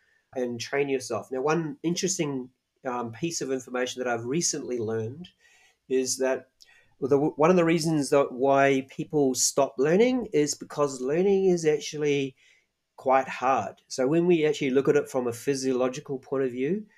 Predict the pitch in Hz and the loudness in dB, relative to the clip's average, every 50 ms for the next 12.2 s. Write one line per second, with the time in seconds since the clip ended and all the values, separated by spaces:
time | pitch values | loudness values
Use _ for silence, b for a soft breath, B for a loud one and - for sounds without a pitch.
0 | b b b b b b _ - 143 165 180 185 190 185 185 - 170 151 139 - | b b b b b b _ -2 0 2 4 4 2 2 2 0 0 0 0 0
1 | - 127 127 143 143 147 160 175 185 185 160 131 117 113 139 139 147 151 156 151 | -2 -2 -2 0 0 0 0 -2 -4 -2 -2 -4 -2 0 2 2 2 2 -2 -4
2 | - - 131 131 139 135 131 131 - - - - - - - - - - - 120 | -2 -2 0 2 2 2 2 0 -2 -4 -8 -8 -8 -8 -10 -12 -14 -14 -6 -2
3 | 127 135 139 139 131 123 - - _ _ _ _ _ - 117 - _ _ _ _ | 0 2 2 2 2 0 -2 -10 _ _ _ _ _ -16 -16 -16 _ _ _ _
4 | _ _ - - - - 160 156 - - 170 175 196 202 214 214 214 - - 135 | _ _ -10 -8 -4 -2 -4 -4 -2 0 2 2 2 2 0 -4 -6 -4 -4 -4
5 | 127 - 127 113 120 120 117 113 107 110 - 135 120 117 117 - 120 117 113 - | -2 -2 -4 -4 -2 -2 -2 -2 -4 -6 -8 -8 -8 -8 -8 -8 -10 -10 -6 -2
6 | - 139 139 139 131 117 123 120 117 123 123 143 156 175 202 220 226 233 b b | -2 0 0 0 -2 -4 -4 -4 -2 -2 -2 0 0 0 0 0 -2 -6 b b
7 | b b b b b b _ - 156 147 160 160 147 143 123 113 135 151 160 147 | b b b b b b _ -4 -2 -2 0 2 2 2 2 2 2 2 2 2
8 | 131 117 117 113 113 - 139 135 131 131 131 123 - - - - _ _ _ _ | 2 0 -4 -8 -6 -2 0 0 2 0 -2 -4 -8 -14 -16 -18 _ _ _ _
9 | _ _ - 139 131 143 - - - 156 151 156 - 190 180 170 165 151 147 156 | _ _ -4 -2 -2 0 0 0 2 2 2 2 0 -2 -2 0 0 0 -2 -2
10 | 143 - - - - 156 147 151 147 143 139 131 127 - - _ _ - - - | -2 -2 -2 2 2 4 4 6 6 4 4 2 -2 -6 -14 _ _ -14 -6 -2
11 | 135 135 135 123 135 131 131 131 127 135 131 - - 135 131 131 123 - - - | 0 0 0 0 2 2 2 2 0 -2 -4 -2 0 2 2 2 0 -2 -2 0
12 | 135 127 131 123 | 2 2 2 2